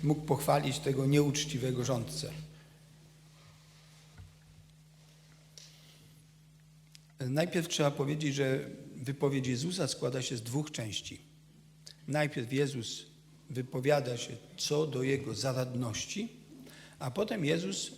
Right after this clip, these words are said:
wypowiada się co do Jego uczciwości. Jeżeli tak ustawimy tę sprawę, ona stanie się jaśniejsza.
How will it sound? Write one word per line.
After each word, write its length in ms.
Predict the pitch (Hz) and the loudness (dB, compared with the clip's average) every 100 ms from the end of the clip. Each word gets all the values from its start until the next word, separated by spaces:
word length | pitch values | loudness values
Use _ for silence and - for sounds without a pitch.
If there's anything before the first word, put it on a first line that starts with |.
| - | -4
wypowiada 500 | 147 147 120 139 151 | -2 0 0 2 0
się 160 | 143 156 | -2 -2
co 200 | - 147 | -2 2
do 120 | 135 | 2
Jego 280 | 123 131 143 | 2 2 0
uczciwości. 1000 | - 165 - - 104 95 92 - - - - - - - - - | 0 0 0 -2 -4 -6 -8 -8 -12 -14 -20 -20 -20 -20 -20 -6
Jeżeli 720 | 160 139 135 139 127 127 - - - - - - | 2 4 6 4 2 0 -8 -16 -20 -20 -12 -4
tak 360 | 135 - - - - 151 | -4 -4 -14 -20 -14 -8
ustawimy 720 | - 127 170 151 117 123 143 - | -2 0 2 2 2 0 -4 -6
tę 180 | - 120 | -6 -6
sprawę, 520 | - 180 156 139 131 - - - - | 2 4 6 4 0 -4 -14 -20 -10
ona 360 | - 127 127 123 | -4 0 0 0
stanie 400 | - 113 117 123 | -2 -4 -2 -2
się 160 | - | 2
jaśniejsza. 640 | 120 147 - 120 104 - | 4 4 2 0 -2 -4